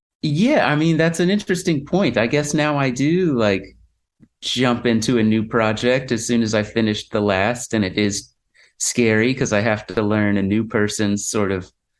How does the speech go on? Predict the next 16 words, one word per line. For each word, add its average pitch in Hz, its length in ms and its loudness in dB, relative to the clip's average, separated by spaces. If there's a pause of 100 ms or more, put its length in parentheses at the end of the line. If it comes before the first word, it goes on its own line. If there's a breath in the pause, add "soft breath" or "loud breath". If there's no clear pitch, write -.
(260)
sensibility 113 1080 0
and 101 240 -2
work, 104 480 -2
and 107 180 2
I 107 80 2
guess 113 240 -2
it 131 120 0
is 151 260 -2
somewhat 123 500 0
<laughs> - 80 -6
comparable 170 680 -2
to 139 120 -4
the 120 180 2
old 113 200 0
days 110 380 -2
of 98 160 -6